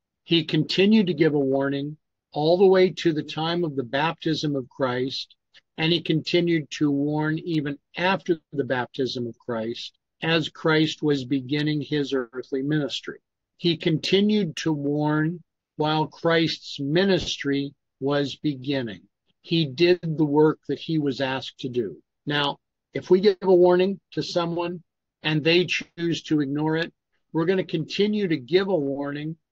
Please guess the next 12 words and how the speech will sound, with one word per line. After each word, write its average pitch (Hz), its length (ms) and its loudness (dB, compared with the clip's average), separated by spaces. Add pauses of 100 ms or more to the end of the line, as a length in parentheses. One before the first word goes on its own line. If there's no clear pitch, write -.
(240)
to 170 120 4
those 175 400 6 (140)
around 175 580 -2 (160)
the 147 140 -2
one 139 280 0
that 143 120 -4
has 147 180 -4
chosen 170 600 0
to 180 180 2
ignore 156 400 2
that 165 240 0
message. 180 680 -4